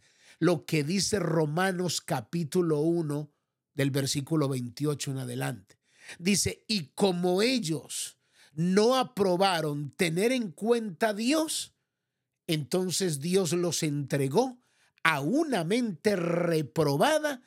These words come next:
para hacer cosas que no convienen". O sea, ¿qué sucede cuando yo no permito que la mano de Dios venga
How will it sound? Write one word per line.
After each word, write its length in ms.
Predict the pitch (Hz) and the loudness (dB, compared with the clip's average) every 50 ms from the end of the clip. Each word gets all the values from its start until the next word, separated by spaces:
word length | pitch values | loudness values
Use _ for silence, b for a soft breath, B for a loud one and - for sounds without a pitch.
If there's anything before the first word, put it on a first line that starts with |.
| b b b b - | b b b b -2
para 240 | - 156 151 147 143 | 0 0 0 0 -2
hacer 400 | - - - 165 160 160 151 - | -4 -2 -2 0 0 -2 -4 0
cosas 540 | - 254 170 - - 127 113 107 - - _ _ _ _ _ - | 0 0 0 0 -8 -12 -12 -12 -14 -14 _ _ _ _ _ -8
que 140 | - 135 | -6 -4
no 160 | 123 135 123 - | -2 -2 -4 -2
convienen". 500 | - 120 110 104 98 90 82 - _ _ _ _ _ _ b b b b b b b b | -4 -6 -6 -6 -12 -14 -18 -20 _ _ _ _ _ _ b b b b b b b b
O 100 | b 254 | b -2
sea, 280 | - - 226 196 151 - | 0 0 0 -2 -4 -2
¿qué 180 | - 262 330 - | 0 0 2 2
sucede 680 | - 339 302 - - - - 285 254 214 202 190 - | 0 -2 -2 -2 -2 0 0 -2 -2 0 -2 -2 0
cuando 280 | - 208 180 170 180 | 0 0 0 0 -2
yo 160 | 165 156 214 240 | -2 0 0 0
no 160 | 269 - - | 0 0 2
permito 420 | 240 240 233 247 240 - 226 - | 0 0 0 -2 0 0 -2 0
que 120 | - 208 180 | 0 0 0
la 100 | 170 165 | 0 0
mano 260 | 175 202 214 226 208 | 0 2 2 2 2
de 140 | 196 175 165 | 2 0 0
Dios 260 | 175 196 202 156 156 | 0 0 0 0 0
venga 400 | 220 202 165 147 139 147 143 | -2 -2 -2 -2 -4 -6 -6